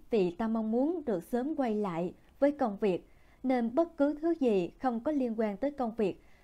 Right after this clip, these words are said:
ta đều muốn thực hiện cho nhanh gọn. Làm như thể mất thêm vài phút để bước đi thảnh thơi,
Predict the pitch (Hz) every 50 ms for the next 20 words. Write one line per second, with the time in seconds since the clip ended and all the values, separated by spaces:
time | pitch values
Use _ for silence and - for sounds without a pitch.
0 | - - - 330 262 269 226 202 202 220 254 311 330 - 262 240 240 - 226 196
1 | 180 180 190 190 - - 247 233 226 226 262 262 269 247 233 214 175 165 185 190
2 | - - - - - - - - - - 254 254 226 196 208 233 262 247 - 247
3 | 208 175 185 202 233 269 269 - 294 302 339 330 - - 269 262 220 214 220 214
4 | 175 156 - - 311 349 349 - - _ _ _ _ _ _ 208 226 196 180 190
5 | 190 - 302 302 - - 240 226 220 226 - 202 190 220 285 - - 277 277 277
6 | 277 254